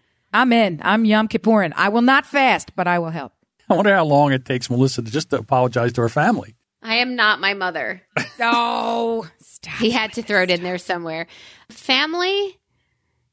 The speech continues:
Speaker 3: Yeah, I don't know. I guess I could visit more, but, eh, it's
Speaker 2: I'm
Speaker 3: so
Speaker 2: not talking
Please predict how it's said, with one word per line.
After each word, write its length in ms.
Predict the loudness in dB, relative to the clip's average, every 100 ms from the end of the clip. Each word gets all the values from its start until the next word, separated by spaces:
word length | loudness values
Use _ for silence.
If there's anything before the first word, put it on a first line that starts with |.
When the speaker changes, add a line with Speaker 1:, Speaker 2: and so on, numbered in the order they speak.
| _
Speaker 3:
Yeah, 420 | -8 -2 2 4 2
I 40 |
don't 140 | 0 -2
know. 120 | -2
I 120 | -2
guess 240 | -2 -2
I 80 | -2
could 240 | -2 -2 0
visit 440 | 0 2 2 0
more, 400 | 0 2 2 2
but, 320 | 2 0 0 _ -6
eh, 180 | -2 -2 -4 -8
it's 120 | -6
Speaker 2:
I'm 40 | 0
Speaker 3:
so 40 |
Speaker 2:
not 100 | 0
talking 100 | 2